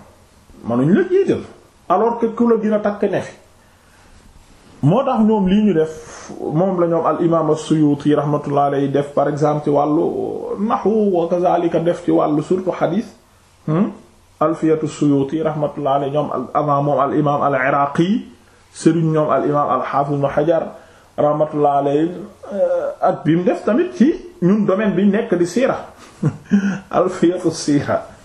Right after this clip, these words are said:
<laughs> Def na ci alfiya al imaam al Iraqi, Zaynuddin al Iraqi, hein? Rahmatullah alayhi, ne woon sëriñ al imaam al Hafiz Ibn Hajar rahmatullah alayhi, moom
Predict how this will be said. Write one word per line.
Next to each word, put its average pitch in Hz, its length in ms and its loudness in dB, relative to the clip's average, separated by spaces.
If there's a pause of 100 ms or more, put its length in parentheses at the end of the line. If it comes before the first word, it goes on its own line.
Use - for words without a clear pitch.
(220)
<laughs> - 1500 -8
Def 135 220 0
na 147 180 0
ci 151 120 -4
alfiya 170 540 0 (220)
al 127 200 2
imaam 165 260 2
al 165 140 0
Iraqi, 160 600 0
Zaynuddin 165 600 0
al 147 160 2
Iraqi, 165 680 0 (760)
hein? 147 260 0 (1500)
Rahmatullah 160 720 0
alayhi, 151 320 0
ne 147 100 -2
woon 151 220 0
sëriñ 165 260 2
al 147 160 -2
imaam 160 260 0
al 147 120 0
Hafiz 175 360 -2
Ibn 123 160 -2
Hajar 90 360 -8 (580)
rahmatullah 160 880 0
alayhi, 160 640 0
moom 196 560 0